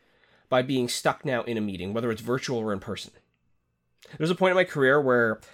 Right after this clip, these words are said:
I was involved in a meeting, and the list of people who attended started to balloon.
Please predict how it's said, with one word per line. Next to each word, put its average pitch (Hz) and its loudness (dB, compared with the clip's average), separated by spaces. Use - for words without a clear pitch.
I 131 4
was 127 0
involved 123 0
in 214 4
a - 2
meeting, 123 -2
and 113 2
the 131 -6
list 147 2
of 202 0
people 151 -6
who 143 -2
attended 120 0
started 113 0
to - -10
balloon. 98 -4